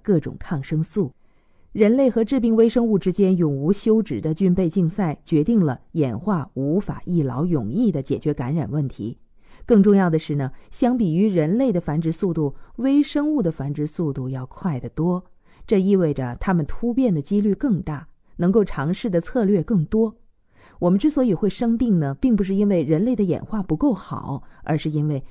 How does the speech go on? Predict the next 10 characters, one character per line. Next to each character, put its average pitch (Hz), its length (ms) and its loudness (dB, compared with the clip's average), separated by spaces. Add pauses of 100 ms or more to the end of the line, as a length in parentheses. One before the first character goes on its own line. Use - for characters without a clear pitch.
(160)
微 190 220 4
生 233 320 0
物 226 80 0
的 170 100 -2
演 139 200 -6
化 196 220 -4
速 226 180 -4
度 180 120 0
更 214 240 2
快， 208 380 -4